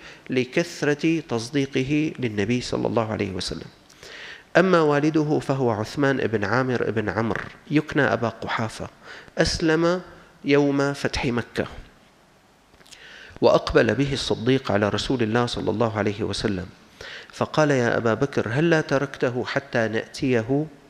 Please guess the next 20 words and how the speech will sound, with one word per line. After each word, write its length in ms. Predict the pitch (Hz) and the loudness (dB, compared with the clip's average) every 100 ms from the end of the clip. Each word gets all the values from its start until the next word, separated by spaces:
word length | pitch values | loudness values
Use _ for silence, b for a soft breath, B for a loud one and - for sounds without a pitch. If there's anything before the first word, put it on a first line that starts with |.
| - B B B B | -20 B B B B
فقال 420 | - - - 143 | -8 -2 2 4
أبو 240 | 120 107 113 | 4 2 2
بكر: 420 | 131 - 135 151 - 117 | 0 0 0 0 -6 -4
"هو 260 | 143 135 | 2 4
أولى 760 | - 156 151 147 147 156 156 160 B B B _ | 4 2 2 4 4 2 0 -4 B B B _
أن 60 | 147 | 0
يأتيك 640 | 143 101 - - 131 123 117 | 2 2 0 2 2 2 0
يا 200 | 113 107 | 0 0
رسول 360 | 98 - 110 | -2 -2 0
الله". 280 | 95 92 78 - - - - B B B | 0 0 -2 -6 -18 -20 -20 B B B
فأسلم 600 | - 110 - - 127 104 | -2 2 2 0 -2 -2
أبو 260 | 101 123 120 | 0 0 -2
قحافة 580 | - 113 135 131 139 131 | -4 -2 0 0 2 2
وبايع 720 | 117 113 123 127 110 120 127 B B - | 2 2 2 2 0 -2 -4 B B -8
رسول 340 | - - 151 131 | -4 -2 0 0
الله 360 | 98 107 117 117 | 2 0 0 -2
صلى 240 | - 110 | -4 -2
الله 280 | 107 110 104 | 0 0 0
عليه 260 | 104 101 107 | -2 -2 -4
وسلم. 380 | - 92 87 | -6 -6 -8